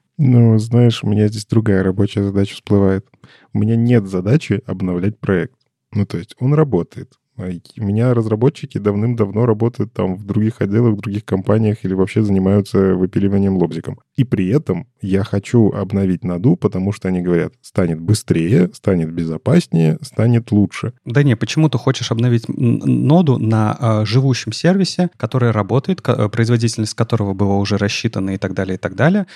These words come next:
Speaker 2: Ты не собираешься ничего писать для этого сервиса? Я просто напомню, у меня до сих пор, э, крутится в интернете проект на ноль двенадцатой ноде, всё с ним в порядке.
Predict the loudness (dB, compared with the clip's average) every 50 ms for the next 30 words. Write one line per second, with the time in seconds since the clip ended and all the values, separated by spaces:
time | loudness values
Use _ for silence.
0 | -20 _ -2 2 2 2 2 0 -2 0 0 2 2 0 0 -2 -4 -6 -4 -2
1 | -2 0 0 0 2 2 2 0 0 0 0 -2 -2 -2 -4 -4 -2 -2 -2 0
2 | 0 0 0 0 0 0 -2 -2 0 -2 -2 -2 -4 -6 -8 -4 -2 0 0 0
3 | -2 -4 -4 -4 -4 -2 -2 -2 -2 -4 -4 -6 -6 -6 -8 -10 -10 _ -4 -4
4 | -2 -2 -2 -4 -4 -4 -4 -6 -8 -10 -8 -8 -8 -8 -10 -10 -8 -6 -6 -4
5 | -4 -2 -2 -2 -2 -4 -6 -6 -4 -4 -4 -4 -4 -4 -2 -2 -2 0 0 0
6 | 0 -2 -2 -4 -8 -8 -6 -6 -6 -8 -10 -8 -6 -6 -6 -4 -4 -6 -6 _
7 | -8 -8 -8 -10 -12 -18 -20